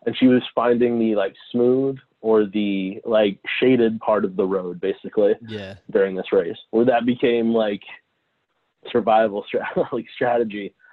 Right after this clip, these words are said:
Speaker 1: I remember doing that a little bit, uh, the day of when I ran too, and I was like, "No, that was, like, an interesting, like, huh, there's a super small detail, but, like, one of the things that you try to, like, continue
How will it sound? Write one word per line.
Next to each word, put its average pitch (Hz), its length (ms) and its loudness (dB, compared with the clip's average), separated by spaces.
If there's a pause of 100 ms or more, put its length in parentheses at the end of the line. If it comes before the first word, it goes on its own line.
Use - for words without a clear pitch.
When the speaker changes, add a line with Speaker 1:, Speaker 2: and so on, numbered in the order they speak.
(160)
Speaker 1:
I - 20 -6
remember 135 260 0
doing 123 320 0
that 113 120 0
a 110 40 0
little 107 240 -2
bit, 101 300 -4 (280)
uh, 98 340 -4 (720)
the 113 340 -6
day 113 260 4
of 104 300 2 (520)
when 104 120 0
I 98 40 2
ran 104 280 2
too, 110 240 4 (180)
and 113 120 -2
I 107 60 0
was 104 100 -4
like, 104 200 -2
"No, 131 140 0
that 127 80 2
was, 123 160 4
like, 113 80 -2
an 110 160 -2
interesting, 113 280 -6
like, 101 120 -14
huh, 143 200 -2 (380)
there's 135 140 0
a 139 80 0 (140)
super 170 280 2 (100)
small 127 420 2
detail, 127 600 0
but, 127 120 0
like, 110 160 0
one 113 160 -2
of 117 60 -4
the 117 80 -2
things 117 260 -2
that 104 100 -4
you 110 200 -4
try 107 240 0
to, 107 100 2
like, 117 140 -2 (800)
continue 139 380 4